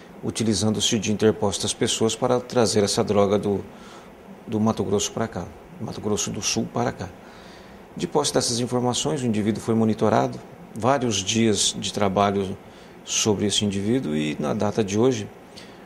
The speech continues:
conseguimos interceptar um carregamento deste indivíduo, trazidos por uma adolescente,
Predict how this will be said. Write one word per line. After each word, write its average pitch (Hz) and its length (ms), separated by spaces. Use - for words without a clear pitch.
conseguimos 113 800
interceptar 113 680
um 107 80
carregamento 101 720
deste 113 440
indivíduo, 107 440
trazidos 107 480
por - 160
uma 107 200
adolescente, 104 720